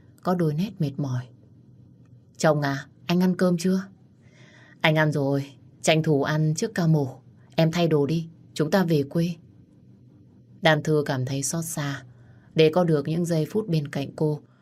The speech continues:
anh phải miệt mài làm việc không ngừng nghỉ. Cô vội vàng thay đồ, rồi ý định ghé siêu thị mua mấy thứ về làm quà. Nào ngờ vừa thay xong, cô nghe anh nói chuyện,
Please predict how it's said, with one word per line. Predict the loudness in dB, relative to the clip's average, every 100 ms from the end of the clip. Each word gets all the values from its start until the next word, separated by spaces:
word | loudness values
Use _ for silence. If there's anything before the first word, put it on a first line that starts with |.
| _
anh | 0 2
phải | 2 0
miệt | 0 0
mài | -2 0
làm | -2 -2
việc | -4 -6
không | -2 -2
ngừng | 0 -2
nghỉ. | -4 -6 -6 -12 -20 -20 -20 -2
Cô | 0
vội | 2 0 -2
vàng | -4 -4 -4
thay | -4
đồ, | -2 -2 -4 -8 -20 -20 -6
rồi | 2 4 4
ý | 0 0
định | 0 0
ghé | -4 -4
siêu | -2 -2
thị | 0 -4 -4 -12 -20 -8 2
mua | 2
mấy | 4 0 -2
thứ | -4 -4
về | -2 -2
làm | -2 -4
quà. | -2 -2 -2 -8 -16 -20 -20 -20 -20 -2
Nào | 2 6
ngờ | 6 6
vừa | 6 4
thay | 2 0
xong, | 0 0 0 2
cô | 2
nghe | 2
anh | 2 0
nói | 0 -2
chuyện, | -2 -2